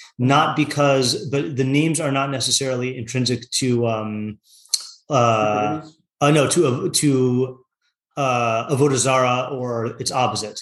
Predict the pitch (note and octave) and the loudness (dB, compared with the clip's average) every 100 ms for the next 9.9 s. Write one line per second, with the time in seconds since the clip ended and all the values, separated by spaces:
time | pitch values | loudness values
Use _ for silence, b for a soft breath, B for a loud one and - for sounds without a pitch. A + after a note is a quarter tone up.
0 | - D#3 A#2+ A#2 A#2 B B _ B2+ B2 | -12 -2 2 2 0 B B _ 0 2
1 | A#2+ A#2 A#2 A#2 A#2 - - _ - B2+ | 2 0 0 -2 -6 -12 -12 _ -2 2
2 | A2+ C#3+ C#3 A#2 - G#2+ G2+ - A#2+ G#2+ | 4 2 2 -2 -4 -8 -14 -4 0 0
3 | - - C3+ C#3 B2+ C3 C3 C3 A#2 A2+ | -2 -2 2 2 4 4 4 2 2 0
4 | B2+ B2 A2+ A#2+ G#2+ A2+ A#2 A2+ A2 G#2+ | -2 -4 -2 -2 -4 -2 -2 0 -2 -4
5 | A#2 A2 G2+ b b _ _ - _ - | -6 -6 -6 b b _ _ -20 _ -20
6 | - - D3+ D#3 C#3+ A#2+ A#2+ B2+ A#2 - | -12 0 4 4 4 2 0 0 -2 -8
7 | b b _ - D3 A2+ A2+ C#3+ A#2 A2 | b b _ -2 2 2 2 0 0 -2
8 | G#2 A2 B2+ A2+ A#2 C3+ A#2+ B2 B2 C3 | -2 -4 -2 0 0 0 0 2 2 4
9 | B2 A#2+ B2+ B2 B2 D3 C3+ B2 | 2 2 -2 -2 -4 -2 -2 -2